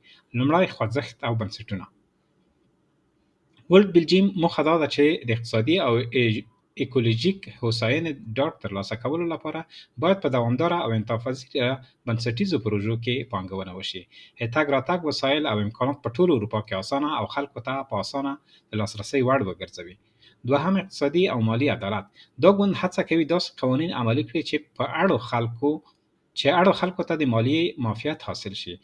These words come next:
یا په بله اصطلاح هغه خلک چې ضعیف اقتصاد لري هغوی باید له مالیو معاف شي،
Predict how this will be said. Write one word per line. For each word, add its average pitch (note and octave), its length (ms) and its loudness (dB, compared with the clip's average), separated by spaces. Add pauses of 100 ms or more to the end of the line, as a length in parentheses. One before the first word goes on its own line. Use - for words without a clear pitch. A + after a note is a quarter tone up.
(240)
یا C#3+ 180 4
په D#3 200 -6
بله E3+ 160 2
اصطلاح C#3+ 380 -4
هغه E3 220 -2
خلک F3 280 -4
چې A2+ 220 -4
ضعیف C#3 280 -4
اقتصاد D#3 460 -6
لري C#3 140 0
هغوی A#2+ 300 -2
باید D#3 240 -8
له A2+ 120 -4
مالیو A2 340 -2 (100)
معاف A#2+ 300 -2
شي، F2 200 -10